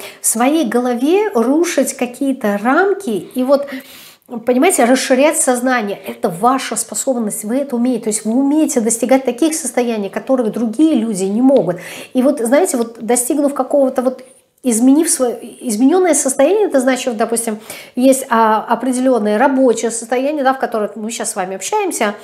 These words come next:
м, коммуницируем и так далее. А есть другое состояние, которое вам известно,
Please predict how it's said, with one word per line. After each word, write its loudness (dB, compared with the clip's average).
м, -6
коммуницируем 0
и -4
так -4
далее. -2
А -4
есть 4
другое 4
состояние, -6
которое 2
вам 2
известно, -4